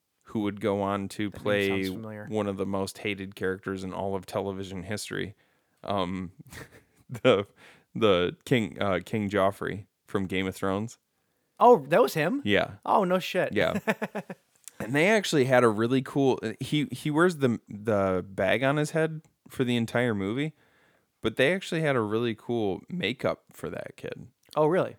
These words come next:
Speaker 1: Yeah, it was like he, he's, it, it's like his whole, from his forehead all the way down to his chin was, like, cleft and pulled apart.
Speaker 2: Ugh.
Speaker 1: And he, it kinda, he kinda had, like, um,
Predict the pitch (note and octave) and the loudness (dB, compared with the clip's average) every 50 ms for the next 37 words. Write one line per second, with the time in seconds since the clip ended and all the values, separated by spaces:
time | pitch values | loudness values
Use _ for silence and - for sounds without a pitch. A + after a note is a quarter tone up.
0 | _ - - A#2+ A2 F2 D#2+ - F#2+ G#2 G#2+ G#2+ A2+ G#2 G#2 G2 - _ - A#2 | _ 0 4 4 6 6 4 2 -2 -4 -4 -4 -2 -2 -2 -4 -6 _ -18 -18
1 | G#2 G#2 A2+ - _ _ _ - - A#2 A2+ G#2 F2 - - _ _ - - - | -16 -14 -16 -16 _ _ _ -16 -14 -12 -12 -12 -14 -16 -20 _ _ -20 -18 -18
2 | - _ - A#2+ A#2 - - A#2+ B2 A#2+ - G2+ F2+ - - - - A#2 A#2 A2+ | -18 _ -12 -12 -10 -6 -4 -4 -4 -4 -6 -8 -8 -8 -12 -8 -6 -4 -4 -4
3 | A2+ A2 - _ - - A2 G#2+ G2+ F#2 - - - G#2+ A2 A2 A2+ A#2 A#2+ A#2 | -4 -6 -6 _ -10 -8 -8 -8 -8 -10 -12 -10 -6 -4 -2 -2 -4 -4 -2 -2
4 | A#2 A2+ G#2+ G#2 G#2 A2 G#2+ G#2 G2+ G2 G2 F#2+ G#2 A2 G#2+ F#2+ F2 F2+ - - | 0 0 0 -2 -2 -2 -4 -6 -6 -6 -6 -8 -8 -8 -8 -8 -8 -10 -12 -16
5 | - - - A2 A2+ A#2 B2 B2+ A2+ G2 F#2 F2+ F#2+ F#2 F2+ F2 _ _ _ - | -16 -10 -8 -6 -6 -6 -6 -6 -6 -6 -8 -8 -8 -8 -8 -8 _ _ _ -18
6 | - - G2 G2 - - - - G#2+ G2 F2+ - - - A2 G#2+ G2+ F2+ - - | -6 -4 -2 -2 -2 -6 -10 -12 -10 -10 -10 -12 -10 -8 -6 -6 -6 -8 -6 -4
7 | F#2 F#2 G2+ C3+ E3+ - _ _ A2+ A#2+ C#3 - - - _ _ _ _ _ _ | -2 -2 -2 -4 -6 -12 _ _ -14 -14 -14 -14 -14 -20 _ _ _ _ _ _
8 | _ _ _ - G2+ G#2+ G#2+ G2+ D#2 - _ _ _ _ _ _ _ _ - G#2+ | _ _ _ -8 -4 -2 -2 -2 -4 -8 _ _ _ _ _ _ _ _ -16 -16
9 | A#2+ - - - G#3 G#3+ D#3 A2+ D#2 A1+ - - _ - - - _ - - G3 | -14 -12 -8 -8 -6 -4 -2 -4 -4 -6 -10 -18 _ -20 -20 -20 _ -8 -6 -4
10 | F#3+ D#3 C3+ A#2 G#2+ G2+ F#2+ F#2+ E2+ D#2+ D2+ _ - G#2 F2 E2+ E2 E2 D#2+ - | -2 0 0 0 0 0 -2 -4 -6 -6 -8 _ -8 -6 -6 -4 -4 -6 -6 -8
11 | - | -10